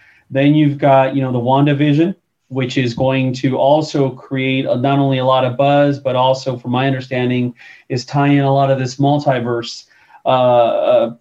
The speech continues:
you know, elements to it. So we're gonna see a lot spring from that, right? Much like the way that Mondo, uh, <laughs> Mond-,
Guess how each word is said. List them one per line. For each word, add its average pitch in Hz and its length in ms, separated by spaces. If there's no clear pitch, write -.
you 151 160
know, 123 300
elements 127 480
to 117 220
it. 113 200
So 135 400
we're 147 160
gonna 214 180
see - 200
a 151 80
lot 139 720
spring 127 560
from 110 280
that, 120 300
right? 135 340
Much 175 340
like 147 260
the - 80
way 147 160
that 139 200
Mondo, 156 460
uh, 135 360
<laughs> - 60
Mond-, - 300